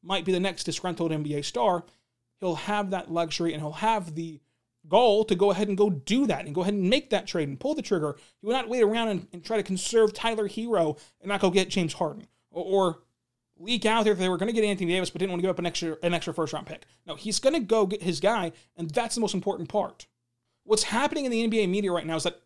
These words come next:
everyone's acting like that high school senior that read the Communist Manifestos and is now acting superior than thou and that he's the smartest person in the room, uh, and saying,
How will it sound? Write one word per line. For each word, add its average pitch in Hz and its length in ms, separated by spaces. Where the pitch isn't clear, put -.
everyone's 262 500
acting 170 560
like 202 200
that 208 140
high 233 220
school 240 280
senior 175 600
that 180 140
read 202 160
the - 60
Communist 214 400
Manifestos 196 720
and 196 120
is 185 120
now 220 260
acting 202 400
superior 190 480
than 165 140
thou 170 320
and 165 120
that 160 140
he's 160 220
the 170 100
smartest 175 420
person 170 300
in 170 60
the 180 80
room, 233 400
uh, 190 220
and 202 120
saying, 220 300